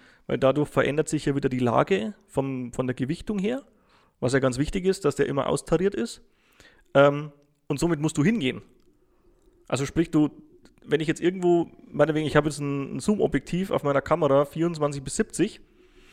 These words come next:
dann kann ich da ganz geschmeidig auch mal kurz hinzoomen. So, das geht mit dem Gimbal nicht. Das heißt, ich muss hingehen, um dieses Bild zu bekommen.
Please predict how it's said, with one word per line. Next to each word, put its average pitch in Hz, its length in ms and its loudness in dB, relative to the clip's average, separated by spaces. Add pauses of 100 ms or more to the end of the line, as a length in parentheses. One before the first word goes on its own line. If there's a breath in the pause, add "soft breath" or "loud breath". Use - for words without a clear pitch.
(360 loud breath)
dann 127 120 -6
kann 139 140 2
ich 175 100 -4
da 139 80 2
ganz 156 200 -2
geschmeidig 143 460 -2
auch 143 120 4
mal 143 120 -2
kurz - 280 -2
hinzoomen. 139 460 -2 (880)
So, 127 200 2 (560)
das - 80 -20
geht 143 140 2
mit 143 100 2
dem - 20 -8
Gimbal 123 260 2
nicht. - 180 -6 (100)
Das - 100 -10
heißt, 127 140 -2
ich 135 60 -4
muss 135 120 2
hingehen, 147 340 4 (760 soft breath)
um 131 160 -4
dieses 127 240 -4
Bild - 220 -2
zu - 80 -6
bekommen. - 380 -6